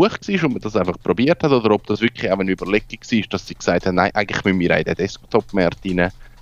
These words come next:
und mit dem Handy können wir das nicht, also machen wir irgendeine Lösung, wo das eben geht.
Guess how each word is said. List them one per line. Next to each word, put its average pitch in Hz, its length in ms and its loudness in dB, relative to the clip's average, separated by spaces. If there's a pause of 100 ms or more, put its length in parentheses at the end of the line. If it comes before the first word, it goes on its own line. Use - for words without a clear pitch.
(560)
und 98 260 2 (440)
mit 92 240 -2
dem 90 120 -2
Handy 90 540 0 (760)
können 104 340 0
wir 110 120 2 (180)
das 104 320 0
nicht, 117 400 2
also 92 200 0
machen 92 300 0
wir 87 140 2
irgendeine 87 400 0
Lösung, 90 300 0
wo 80 100 -4
das 80 160 -10
eben 85 180 -6
geht. - 220 -6